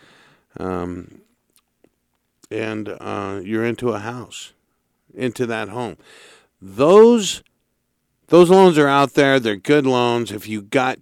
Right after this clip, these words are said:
two years worth of, uh, and your, um, bank statements add up to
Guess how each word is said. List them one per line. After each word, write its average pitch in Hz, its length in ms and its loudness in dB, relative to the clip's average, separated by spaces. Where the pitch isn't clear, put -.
two 165 240 0
years 120 600 -2
worth 107 440 -6
of, 104 600 -6
uh, 98 440 -8
and 110 380 -12
your, 104 320 -8
um, 95 580 -14
bank 120 220 -4
statements 101 720 -8
add 104 240 -8
up 95 240 -8
to 90 480 -10